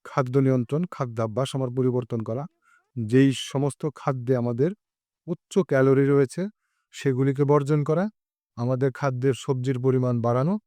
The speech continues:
এবং আমাদের খাদ্যে প্রোটিনের পরিমাণ বাড়ানো, কার্ব-, কার্বোহাইড্রেট পরিমাণ কমানো, নিয়মিতভাবে এক্সারসাইজ করা, চলাফেরা করা, এই শারীরিক এই যে কসরত, কায়িক পরিশ্রম, এগুলির মধ্যে আমাদের, আমাদের ওজন আমরা কমিয়ে আনতে পারি। এই বিভিন্ন প্রক্রিয়ার মধ্যে যদি আমরা চলি,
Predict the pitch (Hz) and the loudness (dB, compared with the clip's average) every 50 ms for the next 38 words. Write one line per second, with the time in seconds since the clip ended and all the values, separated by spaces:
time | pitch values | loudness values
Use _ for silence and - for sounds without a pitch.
0 | _ _ _ _ _ _ 120 113 123 123 123 123 127 123 135 127 - 143 135 131 | _ _ _ _ _ _ -6 -6 -4 -2 -2 -2 0 0 0 -2 -2 -4 -2 -2
1 | 135 - 131 123 120 135 139 139 131 139 143 139 143 139 143 139 139 135 139 147 | -2 -2 -2 -2 0 0 0 0 0 0 -2 0 0 -2 -2 -2 -2 -4 -4 -4
2 | 151 175 185 - - 127 123 117 - - 131 127 120 117 117 120 123 123 131 123 | -4 -6 -8 -8 -10 -10 -10 -10 -10 -8 -6 -6 -6 -6 -6 -6 -4 -4 -4 -4
3 | 123 135 127 131 131 131 127 123 - 135 131 139 139 160 214 - _ _ _ _ | -2 -2 -2 -2 -2 -2 -4 -6 -6 -4 -4 -4 -4 -4 -6 -8 _ _ _ _
4 | _ - _ _ _ _ _ _ 120 120 131 151 175 190 202 202 202 165 190 151 | _ -20 _ _ _ _ _ _ -2 2 4 6 8 8 8 6 6 6 4 4
5 | 156 160 156 160 147 - - 135 120 - - 131 131 - - - 151 165 180 - | 4 4 2 2 0 0 -2 -4 -4 -2 -4 -6 -6 -6 -6 -4 -4 -4 -4 -4
6 | - 147 139 131 - 135 123 135 135 - 160 170 208 214 _ _ _ _ _ _ | -4 -4 -4 -2 -4 -4 -6 -6 -4 -4 -4 -4 -4 -8 _ _ _ _ _ _
7 | - 139 127 117 - - 143 151 175 180 196 185 - 170 160 151 143 143 - 139 | -8 -8 -8 -8 -2 0 2 2 4 2 2 2 2 0 0 2 0 -2 -2 -2
8 | 120 - - - 170 202 - _ _ _ _ _ _ _ _ _ _ - 135 147 | -6 -6 -6 -6 -6 -6 -6 _ _ _ _ _ _ _ _ _ _ 2 4 4
9 | 170 156 - - 160 147 131 - - 160 170 180 - 135 123 123 139 139 151 156 | 4 2 2 0 0 0 0 -2 -4 -6 -6 -6 -6 -6 -2 -2 0 0 0 0
10 | 156 160 147 147 165 156 151 156 151 170 220 - _ _ _ _ - 123 131 135 | 0 0 0 0 0 0 0 0 0 0 -2 -4 _ _ _ _ -6 -4 -2 2
11 | 131 143 143 147 143 151 143 139 139 139 147 135 - 165 160 160 156 151 143 139 | 4 6 6 6 6 4 2 4 2 2 0 0 0 2 2 4 2 2 2 0
12 | 156 151 180 196 233 - _ _ _ _ - 170 190 180 165 180 147 175 180 180 | 0 0 0 -2 -2 -4 _ _ _ _ -4 -2 -2 0 0 0 0 2 2 0
13 | 185 - - 180 160 - 170 165 156 147 143 143 131 151 151 151 151 160 151 151 | 0 0 0 -2 0 2 0 0 2 2 0 0 0 0 -2 0 0 0 0 0
14 | 147 143 127 - 135 127 139 190 | 0 -2 -2 -2 -2 -2 -2 -2